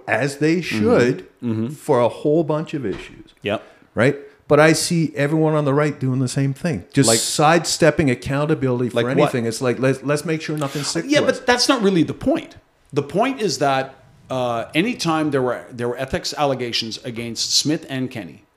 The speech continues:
Speaker 1: Mm-hmm.
Speaker 2: immediately Elections Alberta launched into it. And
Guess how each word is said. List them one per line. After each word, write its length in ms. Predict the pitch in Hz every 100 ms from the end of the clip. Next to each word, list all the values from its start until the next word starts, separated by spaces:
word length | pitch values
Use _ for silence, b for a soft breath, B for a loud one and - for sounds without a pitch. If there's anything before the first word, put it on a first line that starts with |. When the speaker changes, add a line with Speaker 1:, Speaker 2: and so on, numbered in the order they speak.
| b -
Speaker 1:
Mm-hmm. 120 | 101
Speaker 2:
immediately 840 | 208 196 196 202 165 147 107 82 _ 117
Elections 400 | 135 139 139 135
Alberta 320 | 123 123 117
launched 380 | 113 107 - 95
into 180 | - -
it. 120 | _ _ _ _ _ B B B -
And 440 | 147 143 143 139